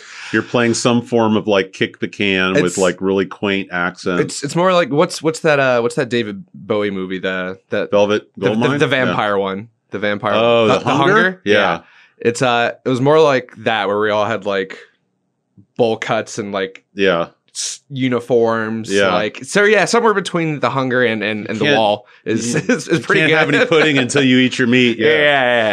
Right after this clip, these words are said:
Speaker 1: yeah. But the meat is, is probably human flesh.
Speaker 2: Ugh.
Speaker 1: <laughs>
Speaker 2: So, uh, did you have an accent at all when you came over?
Speaker 1: Oh, for sure.
Speaker 2: Yeah.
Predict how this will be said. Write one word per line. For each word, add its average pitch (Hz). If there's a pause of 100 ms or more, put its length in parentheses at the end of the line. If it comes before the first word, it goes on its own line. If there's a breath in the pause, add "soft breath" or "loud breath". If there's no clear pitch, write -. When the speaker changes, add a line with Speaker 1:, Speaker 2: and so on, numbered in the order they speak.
(100)
Speaker 1:
yeah. 117
But 127
the 131
meat 123
is, 113
is 113
probably 107
human 98
flesh. 92
Speaker 2:
Ugh. 302 (140)
Speaker 1:
<laughs> - (420 loud breath)
Speaker 2:
So, 143 (180)
uh, 127
did 117
you 151
have 135
an 135
accent 139
at 156
all 160
when 160
you 160
came 156
over? 170
Speaker 1:
Oh, 87
for 85
sure. - (120)
Speaker 2:
Yeah. 98